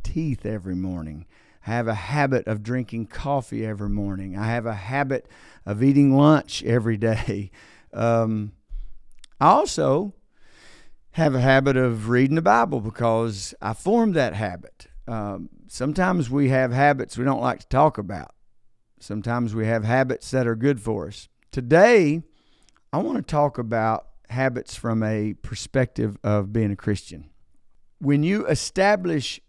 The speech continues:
good habits, and I believe this is whether you're talking about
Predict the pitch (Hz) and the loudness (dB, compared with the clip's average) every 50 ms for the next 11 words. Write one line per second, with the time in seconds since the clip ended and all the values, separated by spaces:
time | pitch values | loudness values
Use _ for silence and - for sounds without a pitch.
0 | - 135 117 143 160 165 139 123 135 151 147 - 92 - - _ - - - - | -14 -6 -2 0 2 2 2 2 2 4 4 2 2 -2 -8 _ -16 -18 -18 -18
1 | _ _ _ _ _ _ _ _ _ _ _ _ _ _ _ _ _ _ _ _ | _ _ _ _ _ _ _ _ _ _ _ _ _ _ _ _ _ _ _ _
2 | _ - 117 120 127 139 180 190 196 180 170 165 156 135 135 156 147 - - 135 | _ -6 -4 0 2 2 2 2 2 2 2 2 2 2 0 -2 -2 -2 -4 -4
3 | 135 123 113 107 110 113 - - 123 127 139 139 131 135 131 131 127 123 123 123 | -2 -4 -4 -6 -10 -14 -14 -4 0 2 2 2 2 2 2 2 2 2 0 0
4 | 123 120 123 123 110 - 135 131 131 127 - 127 120 117 113 120 123 120 120 117 | 0 0 -2 -2 -2 0 0 0 0 0 -2 -4 -4 -2 0 0 0 0 0 -2
5 | - | -4